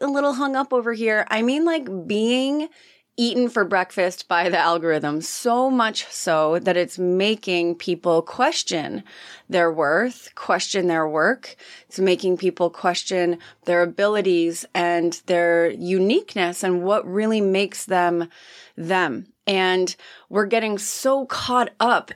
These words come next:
in social strategies and social media and sales and online marketing and organic marketing and growing our audience that we become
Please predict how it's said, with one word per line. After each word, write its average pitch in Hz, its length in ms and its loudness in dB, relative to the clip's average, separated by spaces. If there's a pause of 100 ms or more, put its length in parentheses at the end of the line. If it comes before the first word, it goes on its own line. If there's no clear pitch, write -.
in 185 440 0
social 202 840 0
strategies 180 880 -2
and 170 460 0
social 190 300 -2
media 190 400 0
and 165 160 -2
sales 185 460 2
and 175 320 -2
online 208 340 0
marketing 180 400 0
and 170 220 0
organic 247 440 0
marketing 175 400 -2
and 165 160 -6
growing 220 280 2
our 175 120 4
audience 175 600 0 (360)
that 196 220 2
we 214 100 2
become 202 640 0